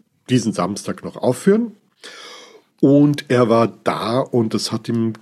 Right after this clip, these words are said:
sehr, sehr gefallen, hat er gesagt. Und ja, ich war sehr froh, dass wir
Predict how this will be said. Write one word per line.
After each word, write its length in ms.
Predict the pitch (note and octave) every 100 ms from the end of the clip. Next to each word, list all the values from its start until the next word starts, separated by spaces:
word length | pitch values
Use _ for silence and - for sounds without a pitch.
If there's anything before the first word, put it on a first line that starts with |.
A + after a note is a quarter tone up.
| -
sehr, 360 | - - G2+ G#2+
sehr 200 | A#2+ G#2
gefallen, 400 | G#2 F#2+ F#2+ G#2+
hat 160 | G#2
er 60 | A2
gesagt. 460 | G#2+ G#2 G2+ G2
Und 460 | - F#2 F#2 F2+ -
ja, 380 | E3 E3+ D#2 D2
ich 220 | A2+ -
war 320 | - G#2+ G#2 A2 _ _ _
sehr 300 | - A#2 A#2+
froh, 300 | - B2 A#2+
dass 360 | A2+ G#2+ -
wir 300 | G#2 A2 A2+